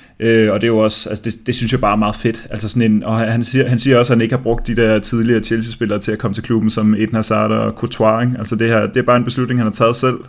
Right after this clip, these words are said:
Øh, og det, det, at det udstråler bare noget modenhed, synes jeg, og noget sådan noget, altså, uimponeret. Jeg tror, han er forholdsvis uimponeret. Jeg tror, han kommer til at, at virkelig tro på, at han kan, han kan løse den her opgave. Altså, det er rigtig godt at få til klubben, tror jeg.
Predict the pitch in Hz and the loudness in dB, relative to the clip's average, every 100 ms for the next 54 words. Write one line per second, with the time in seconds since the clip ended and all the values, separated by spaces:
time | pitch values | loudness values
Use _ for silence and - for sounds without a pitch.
0 | _ - 117 113 110 104 - - - - | _ -6 -2 0 0 -2 -8 -20 -20 -20
1 | - - - - - 101 123 120 123 139 | -20 -20 -16 -10 -6 -2 0 0 0 0
2 | 143 151 127 123 127 135 143 131 120 110 | 2 2 4 4 4 2 2 2 2 0
3 | 113 120 110 110 110 110 123 120 117 - | -2 2 2 2 2 2 2 2 2 0
4 | 110 - 147 135 135 120 110 107 - - | -4 -2 -2 0 0 2 0 -2 -8 -14
5 | 123 139 131 127 131 131 135 135 135 131 | -8 -2 0 0 -2 -2 -2 0 0 0
6 | 117 110 107 127 120 113 113 135 120 110 | 0 -2 0 0 0 -2 0 2 2 0
7 | - - - - - - - - - - | -4 -18 -20 -20 -20 -20 -20 -20 -20 -20
8 | - 107 127 139 127 - 147 - 120 113 | -8 0 2 2 -2 -2 -2 0 0 0
9 | 107 113 110 107 95 113 110 110 107 117 | 0 0 0 0 -2 -4 -2 0 2 0
10 | 120 120 113 113 113 117 107 110 127 110 | 0 -2 0 0 -2 -4 -2 -6 -10 -8
11 | 113 110 107 113 107 107 - 110 107 107 | -2 -2 0 -2 -2 -4 -4 -2 -2 -2
12 | 113 104 - - 107 110 104 - | -4 -6 -10 -10 -6 -6 -6 -8